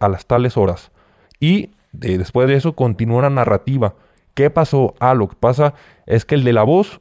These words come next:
refiriéndome que yo fuera un policía, el de la voz a tales horas de la tarde me encontraba en mi recorrido de prevención y vigilancia en la zona, en la colonia tal, cuando nos hace la llamada una persona con la mano, cuando nos recibimos el reporte vía,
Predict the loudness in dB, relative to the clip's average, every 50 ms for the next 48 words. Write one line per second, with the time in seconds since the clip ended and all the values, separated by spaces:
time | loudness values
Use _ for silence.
0 | _ _ -16 -10 -8 -6 -4 -2 -2 0 0 0 -2 -2 -2 -2 -2 -2 -2 -2
1 | -4 -2 0 -2 -2 -2 -2 -2 -2 -2 -2 -2 -2 0 2 2 2 2 4 2
2 | 2 2 0 0 0 2 2 2 2 0 -2 -2 -2 0 0 0 -2 -2 0 0
3 | 0 0 0 -2 -2 0 0 0 0 0 0 -2 -4 -4 -4 -2 0 0 0 0
4 | -2 -4 -4 -4 -4 -2 0 0 2 2 0 0 0 0 -2 -2 -4 -4 -6 -4
5 | -6 -6 -6 -4 -2 -2 0 -2 0 0 -2 -2 0 -2 -2 -2 -2 -2 0 -2
6 | 0 0 0 -2 -2 -2 -2 0 0 0 0 -2 -2 0 2 2 2 0 -2 -6
7 | -14 -20 -20 -20 _ _ -2 0 2 2 2 2 2 2 2 2 2 2 2 0
8 | 0 0 0 -2 0 0 0 0 2 2 2 2 2 2 2 2 2 2 0 -2
9 | -6 _ _ -20 -20 _ _ -4 -2 -2 0 0 -2 -2 0 0 -2 -2 -2 -2
10 | -2 -2 0 0 0 2 2 2 2 2 0 -2 -6 -14 _ _ _ _ 0 0
11 | 2 2 2 0 -2 -2 -4 -6 -8 -16 -20 -20 -20 -12 -4 -4 -2 -2 0 0
12 | 2 2 2 0 0 0 0 -2 -2 0 -2 -2 0 0 -2 0 0 2 2 4
13 | 4 4 6 6 4 4 2 0